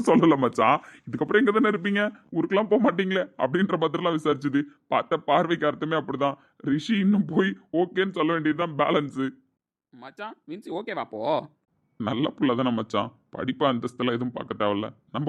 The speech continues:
Speaker 1: புரிஞ்சுக்கிட்ட புள்ளையா இருந்தா ஓகே தான். But இருந்தாலும் அந்த புள்ள அப்படிதான் சொல்ல வருதான்னு தெரியல, இல்ல என்ன வச்சு காமெடி பண்ணுதான்னு தெரியல.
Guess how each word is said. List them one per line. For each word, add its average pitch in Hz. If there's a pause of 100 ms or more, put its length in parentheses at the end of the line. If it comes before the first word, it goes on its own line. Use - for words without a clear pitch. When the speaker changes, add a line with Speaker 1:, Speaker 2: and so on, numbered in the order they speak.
(120)
Speaker 1:
புரிஞ்சுக்கிட்ட 170
புள்ளையா 135
இருந்தா 127
ஓகே 123
தான். 123 (340)
But 110 (140)
இருந்தாலும் 147 (160)
அந்த 120
புள்ள 156
அப்படிதான் 139
சொல்ல 135
வருதான்னு 123
தெரியல, 131 (160)
இல்ல 147
என்ன 123
வச்சு 110
காமெடி 131
பண்ணுதான்னு 120 (100)
தெரியல. 113